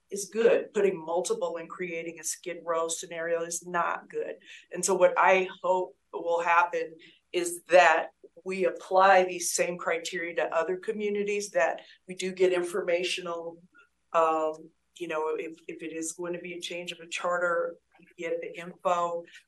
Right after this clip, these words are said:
um, and it's not sort of wiped away by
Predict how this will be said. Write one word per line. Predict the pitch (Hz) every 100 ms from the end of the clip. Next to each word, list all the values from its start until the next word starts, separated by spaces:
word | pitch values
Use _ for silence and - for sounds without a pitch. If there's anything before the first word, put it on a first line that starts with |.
| _ _
um, | 175 165 156 156 -
and | 170 160
it's | 156 156 -
not | 165 160
sort | 180
of | 170
wiped | 165 156 170
away | 165 165 165
by | 160